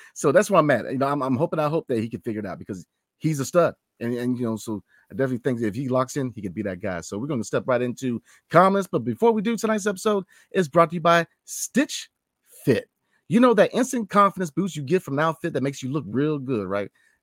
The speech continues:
That's what I get from Stitch Fit. Easily upgrade your wardrobe this year with a professional stylist that helps you find new on-trend favorites that will work for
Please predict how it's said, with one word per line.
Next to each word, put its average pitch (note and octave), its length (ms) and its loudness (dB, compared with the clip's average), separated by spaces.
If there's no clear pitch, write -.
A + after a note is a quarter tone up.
That's C#3 200 4
what C3+ 100 4
I B2 60 6
get A#2 220 2
from E2+ 140 -14
Stitch G#2 440 -6
Fit. - 320 -10
Easily G#3+ 300 2
upgrade D#3+ 480 2
your D3+ 180 2
wardrobe A#2+ 400 2
this A2+ 180 -4
year B2 200 2
with G#2+ 120 0
a F#2 60 -4
professional A#2+ 420 -4
stylist G#2+ 380 -2
that F#2+ 80 -4
helps A2 220 -6
you A2 100 -4
find F#2+ 380 -4
new D#3 280 2
on-trend E3 720 0
favorites C3 400 0
that G2 140 -4
will F2 140 -8
work G#2+ 240 -4
for G#2 400 -2